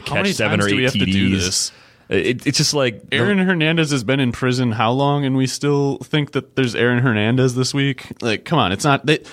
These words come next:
Speaker 1: they made a special role for that guy because his talent merited it. Uh, Tim Wright, Scott Chandler, not the same thing. Like,
Speaker 2: Right.
Speaker 1: there's not a pr-, there's not a predetermined T E two role where someone's gonna get ten touchdowns in that offense. But if there's someone good enough, they'll make room. Those guys aren't good enough.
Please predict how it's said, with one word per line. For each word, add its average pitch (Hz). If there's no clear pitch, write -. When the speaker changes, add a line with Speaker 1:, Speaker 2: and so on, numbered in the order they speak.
Speaker 1:
they 160
made 180
a 202
special 156
role 110
for 110
that 95
guy 101
because 98
his 95
talent 110
merited 87
it. -
Uh, 98
Tim 175
Wright, 120
Scott 127
Chandler, 139
not 110
the 135
same 123
thing. 87
Like, 92
Speaker 2:
Right. -
Speaker 1:
there's 131
not 151
a 147
pr-, -
there's 131
not 147
a -
predetermined 120
T -
E 120
two 113
role 104
where 90
someone's 98
gonna 98
get 92
ten 98
touchdowns 85
in 82
that 78
offense. 78
But -
if -
there's 101
someone 107
good 151
enough, 131
they'll 104
make 95
room. 101
Those 95
guys 98
aren't 90
good 85
enough. 57